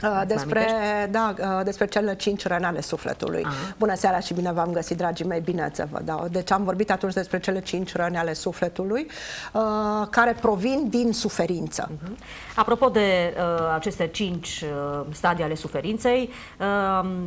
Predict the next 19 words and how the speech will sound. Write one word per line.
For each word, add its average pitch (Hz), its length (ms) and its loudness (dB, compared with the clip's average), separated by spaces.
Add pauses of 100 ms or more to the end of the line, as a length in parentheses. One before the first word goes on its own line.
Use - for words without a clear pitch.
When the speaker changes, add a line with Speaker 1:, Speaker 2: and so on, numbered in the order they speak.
(100)
Speaker 1:
ele 247 200 4
au 233 100 4
fost 240 300 0
cumva, 202 680 4
uh, - 1400 -6 (100)
denumite 196 720 2 (500)
de 202 180 2
o 233 100 6
doamnă, 165 580 2
o 208 40 -2
doamnă 180 280 2
doctor, 165 500 -2 (240)
psihiatru, 196 680 0
am 143 80 -6
înțeles, 143 400 -4
se 208 100 -4
numește 180 540 -2
Elizabeth 165 520 -2 (100)
Kubler-Ross. 147 840 -4